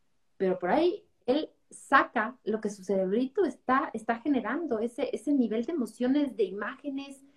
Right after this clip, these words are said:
de sucesos que vive y no sabe cómo transmitirlos o cómo procesarlo, y el resto lo tiene procesado o lo muestra de otra forma. Entonces, para mí es un no rotundo. Yo sí, desde este momento, cero tablets, fue una buena experiencia, cero celulares.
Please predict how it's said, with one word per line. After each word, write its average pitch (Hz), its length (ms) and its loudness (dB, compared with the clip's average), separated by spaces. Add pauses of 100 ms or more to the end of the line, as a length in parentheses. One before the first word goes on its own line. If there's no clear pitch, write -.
(160)
de 226 140 6
sucesos 247 500 0
que 240 140 2
vive 240 180 2
y 262 40 6
no 254 120 6
sabe 247 240 0
cómo 254 200 4
transmitirlos 226 560 -2
o 214 80 -4
cómo 233 200 0
procesarlo, 226 760 -4 (340)
y 240 100 2
el 240 80 2
resto 262 280 0
lo 311 140 0
tiene 294 420 2 (640)
procesado 240 720 0
o 220 100 -6 (180)
lo 202 100 -2
muestra 226 400 0
de 214 60 2
otra 208 240 -4
forma. 240 320 -2
Entonces, 190 260 -12
para 214 180 -2
mí 233 180 2
es 220 100 -2
un 226 320 2
no 208 340 -2
rotundo. 226 680 -2 (500)
Yo 214 220 -2
sí, 226 400 -2 (140)
desde 202 160 -6
este 240 160 -4
momento, 214 320 -2
cero 226 340 -4
tablets, 226 360 -4
fue 208 100 -6
una 202 80 -2
buena 202 160 -2
experiencia, 202 540 -6
cero - 420 0
celulares. 202 640 -4